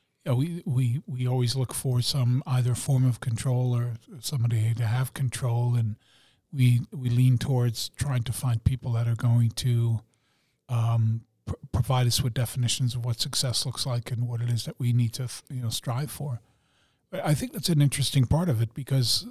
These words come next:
so much of, um, I think coming out of the pandemic, and, uh, I think a part of it is a redefinition or an ongoing exploration of what the definitions of success are.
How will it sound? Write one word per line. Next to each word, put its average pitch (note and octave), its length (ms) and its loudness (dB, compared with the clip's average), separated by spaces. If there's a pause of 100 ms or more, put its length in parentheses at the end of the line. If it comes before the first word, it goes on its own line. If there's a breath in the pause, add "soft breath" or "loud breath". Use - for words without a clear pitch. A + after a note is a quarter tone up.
so - 240 2
much C3+ 400 2
of, A#2+ 460 0
um, A2+ 440 -2 (1500)
I B2+ 60 -2
think - 320 -4 (540 soft breath)
coming C#3 260 8
out C3 100 6
of B2+ 60 4
the B2 80 2
pandemic, B2 800 0
and, A#2 880 2 (120)
uh, B2+ 100 0 (100)
I A2+ 120 -2
think - 160 -8
a A#2 40 -2
part B2+ 300 2
of A2+ 100 0
it A2+ 120 0
is A2+ 320 -2
a A#2 100 -2
redefinition A#2 1040 -2
or A#2+ 220 -2
an A2+ 80 0
ongoing A2+ 640 2 (400)
exploration A#2+ 600 0
of A#2 60 2
what A2+ 140 2
the A#2+ 80 0
definitions A#2 680 0
of A2+ 120 0
success A#2 500 -4
are. A#2+ 340 -2